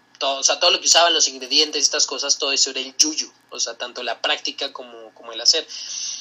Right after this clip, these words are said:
También se cree que deriva de una lengua africana o que pudo haberse pasado desde el francés, pero realmente como tal el origen de la palabra es muy incierto. Y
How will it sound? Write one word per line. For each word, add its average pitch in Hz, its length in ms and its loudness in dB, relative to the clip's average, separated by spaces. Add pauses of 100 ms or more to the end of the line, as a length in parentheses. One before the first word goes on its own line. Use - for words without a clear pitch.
(160)
También 175 420 6
se 226 220 6
cree 175 460 2
que 160 100 0
deriva 143 340 0
de 151 80 -4
una 151 180 -2
lengua 147 320 -2
africana - 760 -6
o 151 100 -8
que - 120 -8
pudo 156 180 -2
haberse 143 260 2
pasado 131 400 -2
desde 127 160 0
el 117 80 -12
francés, 127 380 0
pero 143 140 -6
realmente 151 600 -2 (220)
como 147 300 -4
tal 170 180 4
el 185 120 6
origen 143 300 -2
de 147 60 0
la 123 160 -2
palabra 127 260 -4
es 135 100 -4
muy 123 200 -12
incierto. 123 500 -2 (760)
Y - 340 8